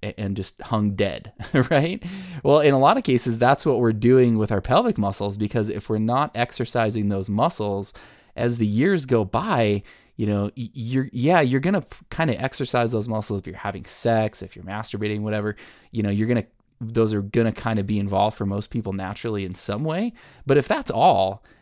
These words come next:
you know, that it, it's, it's not enough, and, and they just, they're gonna kinda get weaker over time. So Kegels are something that are so important to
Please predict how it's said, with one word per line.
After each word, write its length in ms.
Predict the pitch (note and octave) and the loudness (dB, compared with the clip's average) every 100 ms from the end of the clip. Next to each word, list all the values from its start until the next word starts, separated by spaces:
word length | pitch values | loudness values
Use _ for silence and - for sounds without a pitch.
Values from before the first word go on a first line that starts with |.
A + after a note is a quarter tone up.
| _ | _
you 140 | A2+ G#2+ | -4 -2
know, 280 | G#2 G#2 - | -2 -4 -8
that 360 | A2 A#2+ C3 - | -2 0 0 -2
it, 140 | C3 | -6
it's, 300 | C#3 B2 - - | -4 -6 -6 -6
it's 160 | A2+ - | -6 0
not 240 | D3+ E3+ | 2 4
enough, 400 | A2 C3+ D2 - | 2 0 -2 -10
and, 160 | - A2+ | -6 -6
and 180 | B2 A2+ | -2 -2
they 100 | G#2+ | 0
just, 400 | G#2+ B2 - - | 0 -4 -4 -6
they're 100 | A2+ | -2
gonna 220 | A#2 C#3 | -2 -2
kinda 240 | A2+ C3 G2 | -2 -4 -2
get 200 | A2+ G#2 | -2 -2
weaker 440 | G#2+ A2+ G2+ F#2+ | -4 -4 -4 -6
over 240 | - G2 F#2+ | -6 -6 -8
time. 360 | - G2+ - | -10 -10 -12
So 320 | - A#2 G2+ F#2+ - - - _ - | -8 -6 -4 -6 -16 -20 -20 _ -4
Kegels 440 | G3 F#3+ E3 C3+ | 0 0 -2 -4
are 120 | B2 | -6
something 560 | G#2 C3 A#2+ A#2 A2 G#2+ | -2 -4 -2 -2 -2 -4
that 320 | G2+ G2+ G2 | -4 -4 -2
are 120 | G2 | -6
so 500 | F#2+ - - F3+ F3+ | -8 -8 -6 -4 -4
important 500 | C#3+ A#2+ D3 B2 A2+ - | -4 -2 0 0 -2 -2
to 360 | B2 G#2 G2+ | 0 0 0